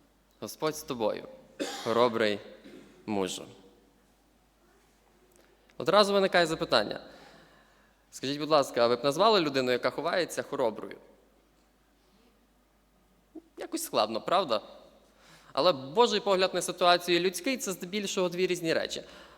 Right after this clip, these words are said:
Однак, що цікаво, далі своєю реакцією на це вітання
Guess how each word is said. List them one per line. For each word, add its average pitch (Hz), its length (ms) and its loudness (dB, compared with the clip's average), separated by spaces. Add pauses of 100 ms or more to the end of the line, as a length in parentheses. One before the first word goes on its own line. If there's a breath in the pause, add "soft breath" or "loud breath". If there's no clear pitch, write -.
(800 loud breath)
Однак, 190 380 0
що - 280 -4
цікаво, 165 560 0 (920)
далі 175 440 0 (600)
своєю 151 420 -4
реакцією 143 500 -2
на 123 80 -4
це 127 180 -4
вітання 147 480 -2